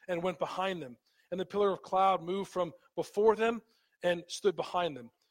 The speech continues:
And coming between the host of Egypt and the host of Israel, there was a cloud in the darkness, and it lit up the night without one coming near the other at all at night. Then Moses stretched out his hand over the sea, and the Lord drove the sea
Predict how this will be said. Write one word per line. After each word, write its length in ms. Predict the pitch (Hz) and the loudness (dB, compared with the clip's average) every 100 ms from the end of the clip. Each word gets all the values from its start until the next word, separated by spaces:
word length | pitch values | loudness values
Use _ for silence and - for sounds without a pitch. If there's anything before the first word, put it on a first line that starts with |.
| _ | _
And 100 | 175 | -6
coming 220 | 214 233 220 | 0 2 0
between 280 | 208 214 | -6 -4
the 60 | 185 | 0
host 240 | 190 185 | 0 0
of 100 | 190 | -6
Egypt 280 | 190 220 175 | -6 -6 -8
and 60 | 170 | -4
the 80 | 180 | -2
host 180 | 185 | -2
of 80 | 180 | -4
Israel, 220 | 226 175 | -6 -4
there 120 | 180 180 | -4 -2
was 220 | 165 - - - | -4 -10 -18 -16
a 60 | |
cloud 560 | - - 220 220 208 185 | -14 -4 4 6 6 4
in 80 | 175 | 0
the 60 | |
darkness, 520 | 156 175 180 135 - - _ - | 0 0 0 -8 -16 -18 _ -6
and 80 | 185 | -4
it 120 | 165 | -4
lit 240 | 165 202 247 | 2 6 8
up 140 | 240 | 6
the 80 | 202 | 0
night 420 | 196 208 180 - - _ | 4 4 2 -4 -20 _
without 320 | 165 190 185 175 | 0 2 2 4
one 340 | 202 202 170 - _ | 4 4 0 -14 _
coming 260 | 190 185 175 | -4 -4 -2
near 220 | 196 196 | 0 0
the 140 | 165 | 0
other 240 | 170 180 160 | -2 -2 -2
at 80 | 156 | -2
all 240 | 165 151 | -2 -4
at 60 | 139 | -8
night. 360 | 151 131 - _ _ _ _ - | -8 -10 -20 _ _ _ _ -2
Then 120 | 202 | 0
Moses 400 | 202 208 196 180 170 | 4 2 2 -8 -10
stretched 420 | - 214 202 - | -2 0 0 0
out 120 | 190 | 0
his 140 | 185 - | 0 -6
hand 340 | 190 180 160 _ - - | -4 -4 -6 _ -8 4
over 240 | 226 220 | 4 4
the 100 | 202 | -6
sea, 240 | - 208 202 | -4 -2 -2
and 100 | 185 | 0
the 60 | |
Lord 260 | 185 196 185 | 2 2 2
drove 300 | 180 196 180 | 2 0 0
the 60 | |
sea 440 | 170 - 208 196 | -6 -6 -6 -8